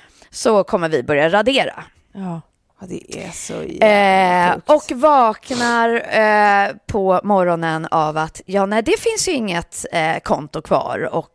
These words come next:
Speaker 1: vi som är inloggade, alltså vi, eh,
Speaker 3: Ja.
Speaker 1: f-, founder-teamet är, eh, utskickade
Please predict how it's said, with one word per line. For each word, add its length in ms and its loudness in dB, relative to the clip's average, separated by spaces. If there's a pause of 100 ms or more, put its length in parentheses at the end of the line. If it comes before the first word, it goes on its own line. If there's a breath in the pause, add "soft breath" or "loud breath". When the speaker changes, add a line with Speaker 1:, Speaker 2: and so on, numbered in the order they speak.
Speaker 1:
vi 480 0
som 200 -6
är 80 -2
inloggade, 680 -2
alltså 200 -4
vi, 460 -6
eh, 180 -6
Speaker 3:
Ja. 240 0 (520 loud breath)
Speaker 1:
f-, 260 -4
founder-teamet 920 -2
är, 360 -2 (720 loud breath)
eh, 520 0 (240)
utskickade 1040 -4